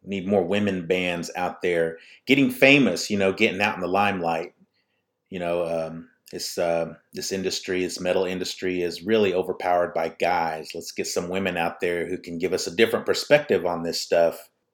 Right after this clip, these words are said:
Speaking of different perspective, how many Kiss fans do I have out there, fellow Kiss fans?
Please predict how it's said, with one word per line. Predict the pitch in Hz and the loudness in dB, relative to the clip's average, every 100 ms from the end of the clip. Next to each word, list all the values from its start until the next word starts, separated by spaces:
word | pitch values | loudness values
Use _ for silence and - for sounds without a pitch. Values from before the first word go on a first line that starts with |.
| _ | _
Speaking | - - 143 127 107 98 | -2 4 4 6 6 6
of | 92 85 85 | 4 4 0
different | 98 104 - | 0 -2 -4
perspective, | 92 - - 160 - 95 98 95 - _ _ _ _ _ - | -4 2 4 4 4 2 2 -4 -18 _ _ _ _ _ -12
how | 92 | -4
many | 98 98 | -2 -2
Kiss | - 123 - | 0 2 2
fans | - 101 98 95 95 95 | 0 2 4 2 0 -2
do | - 95 | 0 2
I | 90 | 2
have | 101 95 92 | 2 2 4
out | 90 - | 2 2
there, | 92 85 | -2 -2
fellow | 85 104 101 92 | 0 2 2 0
Kiss | - 104 - | -2 -2 -4
fans? | 87 80 78 78 78 76 - - - | -8 -8 -10 -12 -12 -12 -12 -14 -16